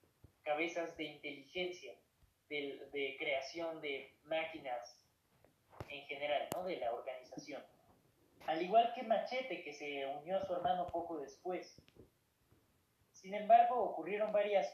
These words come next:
cosas. Primero, am, George Sand y otros agentes de la cia deciden crear la O M S S,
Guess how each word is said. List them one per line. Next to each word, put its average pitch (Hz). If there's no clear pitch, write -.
cosas. 170
Primero, 226
am, 147
George 214
Sand 208
y 165
otros 180
agentes 170
de 147
la 139
cia 180
deciden 160
crear 147
la -
O 180
M 160
S 143
S, -